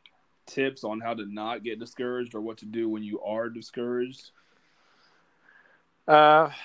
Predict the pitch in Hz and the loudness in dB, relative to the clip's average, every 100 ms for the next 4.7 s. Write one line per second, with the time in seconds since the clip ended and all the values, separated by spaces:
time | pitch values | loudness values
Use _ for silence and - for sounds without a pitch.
0 | - - - - 120 143 120 92 113 123 | -18 -20 -20 -20 -2 2 4 2 -2 -4
1 | 117 113 104 _ _ _ _ _ _ _ | -6 -8 -14 _ _ _ _ _ _ _
2 | _ _ _ _ _ _ _ 117 139 135 | _ _ _ _ _ _ _ -4 -4 0
3 | 131 113 107 107 104 101 110 101 92 92 | -2 -2 -6 -4 -6 -8 -10 -8 -6 -4
4 | 95 92 87 - 90 82 | -4 -6 -8 -2 -2 -2